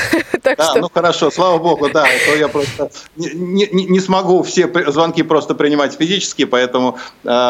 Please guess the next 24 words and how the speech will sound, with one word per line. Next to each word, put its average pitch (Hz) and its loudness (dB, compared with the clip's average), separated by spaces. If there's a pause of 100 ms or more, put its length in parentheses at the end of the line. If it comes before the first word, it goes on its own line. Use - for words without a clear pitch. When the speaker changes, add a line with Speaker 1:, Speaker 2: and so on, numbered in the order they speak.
(460)
Speaker 2:
немножко 127 0
по-, 120 -2
хочу 127 -4
поправиться, 185 0
что 135 -2
у 135 2
нас 131 -2
есть 127 -2
ответственный 120 -2
Владимир 117 0
Казанкин, 185 -2
который 170 0
полностью 160 -2
в - -14
курсе 143 -2
всех 131 -2
вопросов, 131 0
секретарь 117 0
Александр 110 -2
Тысячнов, 160 -2
поэтому 117 0
по 123 0
всем 123 0
нюансам, 120 0